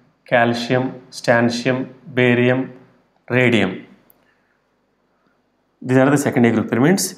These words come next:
Second A group elements are also called alkaline earth metals. Alkaline earth metals. Their electronic configuration is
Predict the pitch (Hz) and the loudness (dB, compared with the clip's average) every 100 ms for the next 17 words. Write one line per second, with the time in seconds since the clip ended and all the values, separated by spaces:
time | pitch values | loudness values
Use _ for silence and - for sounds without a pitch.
0 | - - 135 139 151 143 143 135 135 135 | -18 -8 -4 2 2 4 2 0 0 0
1 | 135 127 123 131 123 123 120 - _ _ | 0 -2 -4 -4 -4 -4 -8 -16 _ _
2 | _ _ 120 127 127 139 143 151 147 147 | _ _ -2 -2 0 0 2 2 -2 -2
3 | 135 123 95 90 87 - - _ _ - | 0 -2 -2 -8 -8 -10 -12 _ _ -20
4 | _ _ _ _ _ _ _ _ _ _ | _ _ _ _ _ _ _ _ _ _
5 | _ _ _ _ _ _ _ _ _ _ | _ _ _ _ _ _ _ _ _ _
6 | - 117 120 - 127 151 170 - 127 127 | -4 0 0 -2 0 0 -2 -4 -6 -4
7 | 113 101 - 95 - - - _ _ _ | -8 -8 -8 -8 -8 -14 -16 _ _ _
8 | _ _ _ _ _ - 139 139 139 139 | _ _ _ _ _ -12 0 4 4 4
9 | 135 139 135 131 123 123 123 120 127 120 | 2 0 0 0 -2 0 -2 -2 0 -2
10 | 117 | -2